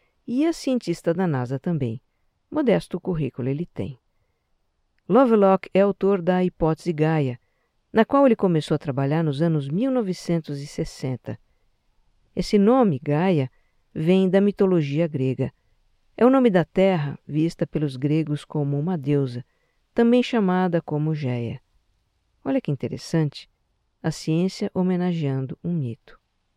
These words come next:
E o que é que diz essa hipótese? Que o planeta é um superorganismo que se autorregula para manter o clima e a composição química favoráveis para todas as formas de vida que o habitam.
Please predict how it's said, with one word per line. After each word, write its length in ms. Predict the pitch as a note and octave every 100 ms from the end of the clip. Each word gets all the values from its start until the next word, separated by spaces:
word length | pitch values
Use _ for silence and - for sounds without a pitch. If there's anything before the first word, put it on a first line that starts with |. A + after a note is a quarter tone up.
| _ _
E 120 | - B3+
o 20 |
que 140 | D#4
é 40 | D4+
que 140 | C4+
diz 420 | D#3+ D3+ C#3+ - -
essa 240 | D3 -
hipótese? 680 | - D#3 C3 - C3+ B2+ - _ _ _ _ _ _ _
Que 100 | -
o 60 | C4
planeta 500 | C4 G#3 G#3+ B3 A#3+
é 60 | A3
um 80 |
superorganismo 1300 | G#3 - D4+ C#4+ C4 A3 F3 F3+ E3 F3+ D#3 B2 B2 -
que 140 | C#3+
se 220 | - -
autorregula 840 | D3 C#3+ C#3+ C#3+ C3+ D#3+ F#3+ C#3 B2+ _ _ _ _
para 160 | - A3
manter 380 | A3 A3 B3 A#3+
o 80 |
clima 440 | - G3+ B3 C4 A3+
e 40 |
a 40 | G3
composição 680 | F#3 F3+ E3 D3 - D3+ -
química 440 | E3 D#3 - C#3+
favoráveis 880 | - E3 E3 D3 F#3 F3+ B2+ B2+ - _ _ _ _ _
para 140 | -
todas 400 | A3 D4 B3+ A#3
as 120 | G#3+ -
formas 380 | G3+ F#3+ F#3
de 140 | F3 F3+
vida 400 | C#3+ C#3 C3 C3
que 140 | -
o 60 | D3
habitam. 500 | D#3 B2 A#2+ A2+